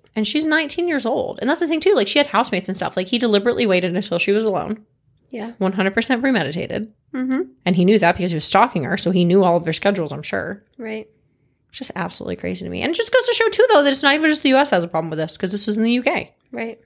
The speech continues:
Speaker 2: And they don't have laws against it
Speaker 1: And they don't
Speaker 2: either.
Speaker 1: have laws against it either because, I don't know, like, I don't understand why we don't see this as a crime.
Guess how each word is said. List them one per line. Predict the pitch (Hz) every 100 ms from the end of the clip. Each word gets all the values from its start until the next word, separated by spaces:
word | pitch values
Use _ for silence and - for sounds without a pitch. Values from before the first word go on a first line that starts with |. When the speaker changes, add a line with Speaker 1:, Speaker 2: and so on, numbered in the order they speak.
| _ _ -
Speaker 2:
And | 240
they | 220
don't | 214
have | 226
laws | 220 220 226
against | 220 226 -
it |
Speaker 1:
And | 196
they | 185
don't | 202
Speaker 2:
either. |
Speaker 1:
have | 202
laws | 202 220
against | 233 254 262
it |
either | 294 269 151
because, | 165 175 170 165 165 170 - -
I |
don't | 175 208
know, | 254 156
like, | 165
I | 180
don't |
understand | 196 202 214
why | 196
we | 196
don't | 190
see | -
this | 202 202
as | 180
a |
crime. | - 185 247 - 208